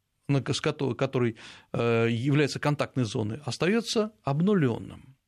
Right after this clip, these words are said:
Вот это первое, что надо понимать. Он не явля-, он... Китай не то что заинтересован, это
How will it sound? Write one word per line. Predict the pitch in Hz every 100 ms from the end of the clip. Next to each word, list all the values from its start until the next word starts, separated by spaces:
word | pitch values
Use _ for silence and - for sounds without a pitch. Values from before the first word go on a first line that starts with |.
| _ _ - _
Вот | 214
это | 302 214
первое, | 247 214 165
что | 165
надо | 147
понимать. | 139 151 127 - -
Он | 196 185 165
не | 190
явля-, | 170 151
он... | 151 156 - - - -
Китай | 160 202 170
не | 156 156 165 190
то | 254
что | 143
заинтересован, | 139 135 131 131 120
это | 185 180 185